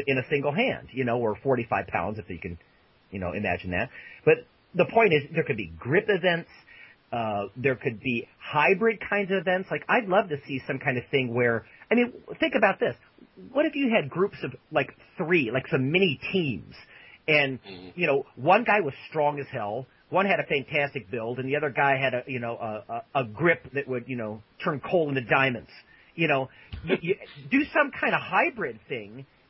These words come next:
Speaker 1: where, you know, you, maybe you get some three specialists together and see who's got the best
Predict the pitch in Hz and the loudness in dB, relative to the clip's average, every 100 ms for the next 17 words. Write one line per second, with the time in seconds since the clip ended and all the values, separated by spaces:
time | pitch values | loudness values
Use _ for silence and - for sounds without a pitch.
0 | - 269 294 339 262 214 226 202 196 190 | -14 -12 -6 -2 0 -2 -2 0 0 0
1 | 175 160 151 - - 170 - - 175 - | -2 -4 -10 -10 -6 -4 -4 -2 -2 -2
2 | 202 143 123 113 151 151 - 220 220 202 | -8 -8 -8 -4 -4 -4 -4 -4 0 -2
3 | 185 180 | 0 -2